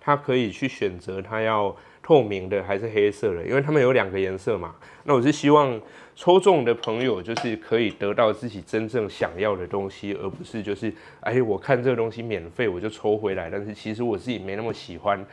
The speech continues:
哦，这个是我自己比较想要做的啦，所以我其实这一阵子几乎不做厂商的抽奖，就是怕很多消费者其实只是，哎，抽好玩的，然后拿回去你也不用，那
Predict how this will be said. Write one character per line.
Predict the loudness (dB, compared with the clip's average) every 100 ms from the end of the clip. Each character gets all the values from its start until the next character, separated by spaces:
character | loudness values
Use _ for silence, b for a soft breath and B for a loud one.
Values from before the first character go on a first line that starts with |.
| B B -6
哦， | 0
这 | 6
个 | 6
是 | 4 0
我 | 0 -2
自 | -2
己 | -2
比 | 0 0
较 | 0
想 | 0 -2
要 | -2
做 | 0 0
的 | 0 -6
啦， | -6
所 | -2 0
以 | -2 B B B
我 | 2 4
其 | 4
实 | 2 0
这 | 0 4 6
一 | 6
阵 | 4 2 2
子 | -6 -12
几 | -8 -2 -2
乎 | 0 -2
不 | -2 -8
做 | 0 2
厂 | 2 -2 -4
商 | -4 -2
的 | -4
抽 | -2 -2 0
奖， | -4 -8
就 | -8
是 | -8
怕 | -6 -4 -4 -6 B B B
很 | -4
多 | 0 2
消 | 2
费 | 4 2
者 | 0 -6
其 | -8 -10
实 | -8 -10
只 | -12
是， | -10 -8 -8 B B B -6
哎， | -4 -4
抽 | 2 4
好 | 6 4
玩 | 4 -2 -2
的， | -2
然 | -2
后 | -2
拿 | -2
回 | -2 -2
去 | -2
你 | -4
也 | -4
不 | -6 -8
用， | -4 -2
那 | -4